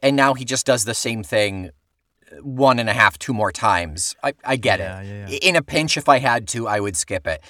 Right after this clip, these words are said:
Speaker 1: This is five minutes of all unique sound, and it, boy, howdy, does it work.
Speaker 2: So we have a lot of time signature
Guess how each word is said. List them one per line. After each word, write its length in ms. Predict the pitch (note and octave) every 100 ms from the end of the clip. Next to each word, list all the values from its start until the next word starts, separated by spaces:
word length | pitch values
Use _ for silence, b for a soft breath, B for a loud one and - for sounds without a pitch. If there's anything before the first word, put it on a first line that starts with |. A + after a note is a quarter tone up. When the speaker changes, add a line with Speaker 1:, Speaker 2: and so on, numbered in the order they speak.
| b b
Speaker 1:
This 260 | G2+ B2+ -
is 140 | C#3
five 340 | - A#3 A#2 A2
minutes 300 | A2+ G#2+ -
of 80 | G#2
all 400 | G#2+ G#2+ A2+ G#2+
unique 440 | F#2+ G#2 G2+ G#2 -
sound, 540 | - E2 F2+ D#2 D2
and 120 | D2+
it, 140 | D2+ C#2+ _ _
boy, 260 | G#2 A2+ A2+
howdy, 320 | G#2 G2+ E2+
does 160 | D#2 -
it 80 | -
work. 220 | - -
Speaker 2:
So 520 | - E3 D3 C3+ C#3+ D3 A#2+ A2+
we 140 | C#3+
have 200 | A#2 B2+
a 60 | A#2+
lot 560 | A#2 B2 C3 D3+ - -
of 460 | C#3 C3 B2+ A#2+ G#2+
time 360 | - A2+ B2 C3
signature 720 | - C#3 C#3+ D3+ D3+ C#3+